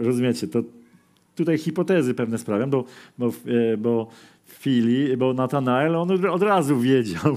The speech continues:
nie? Ale reszta mogła urosnąć w swojej wierze,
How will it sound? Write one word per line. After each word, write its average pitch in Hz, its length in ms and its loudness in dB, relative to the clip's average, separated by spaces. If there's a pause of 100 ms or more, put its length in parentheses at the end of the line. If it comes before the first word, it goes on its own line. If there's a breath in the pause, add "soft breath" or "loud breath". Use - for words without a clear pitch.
nie? 123 200 -2 (260 loud breath)
Ale 208 220 0
reszta 165 360 0
mogła 151 480 0 (160)
urosnąć 151 600 0
w - 20 -8
swojej 127 320 0
wierze, 120 400 2